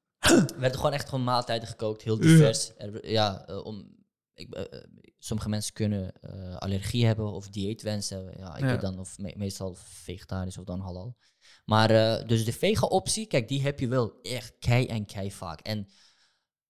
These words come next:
Speaker 1: godzijdank, je hebt heel veel vegans. Dus, eh, dankzij hen kan ik ook kapot veel eten.
Speaker 2: Ja.
Speaker 1: Eh, dus er wordt heel vaak ook rekening, rekening gehouden met of het dan vega of vegan is. Dus er is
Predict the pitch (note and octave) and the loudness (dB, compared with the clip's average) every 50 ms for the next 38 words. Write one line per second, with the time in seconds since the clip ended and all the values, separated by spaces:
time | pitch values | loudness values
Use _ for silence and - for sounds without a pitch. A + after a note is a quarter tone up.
0 | _ _ _ - B2+ A2+ A2 B2+ A#2+ A#2+ A#2 A#2+ A#2+ A#2+ A#2 G2+ - G2+ A2+ A#2 | _ _ _ -8 -2 2 6 6 6 6 6 4 2 2 0 0 0 0 -2 -2
1 | - - - - - A2+ - A#2 G#2+ A#2 - - - - _ - G#2 G#2 G2+ - | -6 -10 -10 -6 -6 -6 -4 -4 -6 -6 -8 -10 -10 -10 _ -4 -2 0 0 0
2 | - A2 G2+ G#2+ G#2 G#2+ - - G2+ G2 G2+ G#2+ G#2 - G2+ G2 G2 G#2 G2 - | -2 -2 -2 -4 -4 -2 -2 -2 -2 -2 -2 -4 -4 -4 -4 -4 -4 -4 -8 -10
3 | - - G#2 G#2 - - G#2+ A2 - - A2 G2+ G2 F#2+ G2+ G2+ - A2+ G#2+ A#2 | -10 -8 -8 -6 -6 -6 -6 -6 -6 -6 -6 -4 -2 -2 -4 -4 -4 -6 -10 -8
4 | - C#3 C3+ C#3 C3+ B2+ A#2+ A#2+ A#2+ - A#2+ A2+ G2+ G2+ G#2 G#2 G#2 G2 G#2 G2 | -6 -4 -2 -2 0 -2 -2 -4 -8 -10 -8 -6 -4 -4 -4 -4 -2 -2 -2 0
5 | - A#2+ A2+ G#2+ - B2 B2+ - - - A2 A#2 A#2 A#2+ B2+ A#2 - A2 A2 G#2+ | 2 2 2 2 0 -2 -4 -4 -6 -4 -2 -2 0 0 -2 -4 -4 -4 -6 -6
6 | A#2 - A2+ G#2+ A2+ - - A2 A2+ G#2+ - A2+ G#2+ - A2 G#2+ G#2 G2 G2 G#2 | -8 -12 -12 -12 -12 -10 -6 -6 -6 -6 -6 -8 -10 -8 -6 -6 -6 -6 -8 -10
7 | G2+ - G2 G2+ F#2 - - - G#2 G2+ G2+ - - G2+ - - - - G3+ F#3+ | -12 -10 -10 -10 -10 -10 -8 -8 -8 -8 -8 -8 -12 -14 -14 -14 -10 -10 -8 -6
8 | G3 F#3 G3 - - - - _ _ _ _ _ _ _ _ _ _ _ _ - | -6 -6 -8 -8 -8 -10 -14 _ _ _ _ _ _ _ _ _ _ _ _ -4
9 | A#2+ A#2 A2 A2 - - B2+ B2+ B2 - | -2 -2 -2 0 2 2 2 2 0 -2